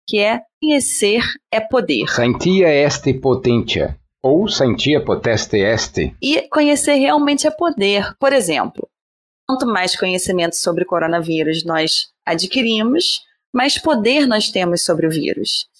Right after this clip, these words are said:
Speaker 1: Quando a gente descobre, por exemplo, que ele passa pelo ar, a gente tem o poder de se contaminar menos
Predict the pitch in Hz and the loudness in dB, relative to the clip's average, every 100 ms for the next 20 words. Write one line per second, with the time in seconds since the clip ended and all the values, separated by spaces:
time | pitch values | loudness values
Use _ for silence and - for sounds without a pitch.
0 | _ _ 202 196 214 196 208 - - 190 | _ _ -2 0 0 0 -2 -2 0 0
1 | 185 196 190 185 175 180 170 175 170 - | 2 2 2 2 0 0 0 -2 -4 -4
2 | 180 165 160 _ _ _ _ 175 180 165 | -2 -2 -4 _ _ _ _ -4 -2 -2
3 | 160 - 147 - 175 175 196 180 165 185 | -2 -4 -6 -4 0 0 2 0 0 -2
4 | 269 - _ _ - 185 202 - 214 220 | -4 -8 _ _ -8 -4 -4 -2 -2 -4
5 | 214 247 233 180 165 254 - - _ _ | -4 -4 -2 0 0 0 -4 -12 _ _
6 | _ _ 226 202 190 _ - 214 214 214 | _ _ -4 -4 -4 _ -6 -4 -2 0
7 | 214 196 190 175 175 170 165 165 196 302 | 0 0 0 0 0 0 0 0 0 0